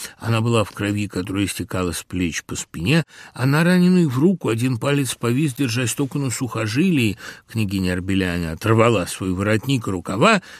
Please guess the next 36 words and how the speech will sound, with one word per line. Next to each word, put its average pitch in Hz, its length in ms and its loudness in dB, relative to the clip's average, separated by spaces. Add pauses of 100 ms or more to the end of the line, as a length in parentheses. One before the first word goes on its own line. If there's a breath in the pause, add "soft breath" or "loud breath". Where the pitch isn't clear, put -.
(100)
и 110 120 -6
перевязала 101 600 -2
руку 113 280 -6
бедной 98 420 -2
Нануки. 95 500 -4
К 82 60 -12
голове 101 500 -2
же 113 140 -2
ее 101 160 0
лучше 98 300 -6
было 98 240 -6
не 90 80 -4
прикасаться. 90 800 -6 (240 loud breath)
Образовавшиеся 104 880 0
струпья 113 480 -4
остановили 95 460 -2
кровь, 127 360 -4 (280 loud breath)
сама 123 340 -2
природа 107 480 -4
позаботилась 80 720 -6
о 80 60 -10
перевязке. - 640 -10 (500 loud breath)
Снова 160 340 6
двинулись 139 460 4
в - 80 -10
путь. 151 280 2
На 120 80 -2
этот 127 300 -2
раз 131 260 2
обеих 131 340 2
княгинь 139 360 2
посадили 131 480 2
на 139 140 2
лошадей 135 480 2
и 147 40 8
разлучили. 143 720 2